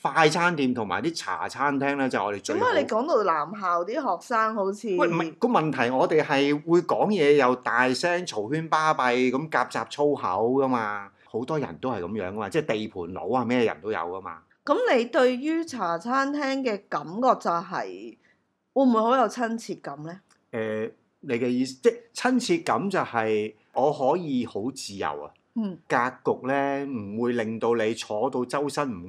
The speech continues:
Speaker 1: 安樂。
Speaker 2: 不過我後來跟過你去你哋教會弟兄姊妹好鍾意打躉嘅茶餐廳呢，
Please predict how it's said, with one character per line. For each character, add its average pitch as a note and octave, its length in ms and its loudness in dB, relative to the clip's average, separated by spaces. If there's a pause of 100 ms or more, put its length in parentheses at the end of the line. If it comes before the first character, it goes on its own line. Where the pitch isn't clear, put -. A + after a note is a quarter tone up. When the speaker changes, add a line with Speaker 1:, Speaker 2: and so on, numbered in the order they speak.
Speaker 1:
安 B2+ 140 0
樂。 G2+ 300 -2 (120)
Speaker 2:
不 G#4+ 80 -2
過 A4 80 6
我 A3 240 10
後 G#3+ 360 4
來 F3 200 2
跟 D4 260 -2
過 B3 200 2
你 F#3 200 0
去 F#3+ 560 0 (200)
你 G3 240 4
哋 F3+ 520 0 (520)
教 G#3 200 6
會 G3+ 140 6
弟 A#3 160 2
兄 A#3+ 140 -4
姊 A#3+ 120 -6
妹 A3 140 -4
好 F3+ 100 0
鍾 A3 140 -2
意 G3+ 60 0
打 C#3+ 280 -2
躉 E3 160 -4
嘅 F3+ 140 -4
茶 E3+ 220 -10
餐 E3+ 240 -8
廳 E3 160 -8
呢， D#3+ 160 -8